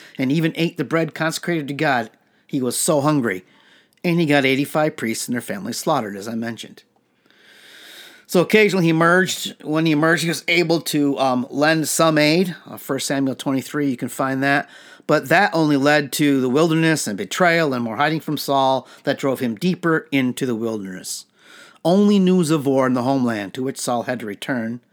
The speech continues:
um, uh, saved David from detection. Surely this experience helped him wait later during the many years on the bench so that his followers were not sacrificed on the altar of his promotion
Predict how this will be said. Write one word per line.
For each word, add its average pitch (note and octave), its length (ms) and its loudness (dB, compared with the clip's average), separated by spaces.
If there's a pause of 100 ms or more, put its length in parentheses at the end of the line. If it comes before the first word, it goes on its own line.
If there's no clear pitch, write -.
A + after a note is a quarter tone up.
(480)
um, G#2+ 480 -8 (680)
uh, A2+ 100 -8
saved C#3 460 -2
David B2+ 320 0
from A#2 200 -6
detection. - 540 -10 (560)
Surely E3 300 2
this A#2+ 100 -4
experience B2 600 -4
helped - 240 -4
him A#2+ 160 0
wait C3 300 0
later A#2+ 560 -4
during C3 240 0
the A2 80 -2
many C3+ 280 0
years C3 360 -2
on A#2 120 -6
the A2 40 -6
bench A2 400 -6 (260)
so - 140 -8
that G#2+ 140 -6
his G#3+ 240 4
followers B2 560 0
were A#2+ 80 -4
not G#2+ 180 -6
sacrificed A#2+ 720 -4 (340)
on A#2 140 -4
the G#2+ 100 -4
altar C3+ 320 0
of A2 80 -4
his B2 160 -4
promotion A#2 640 -4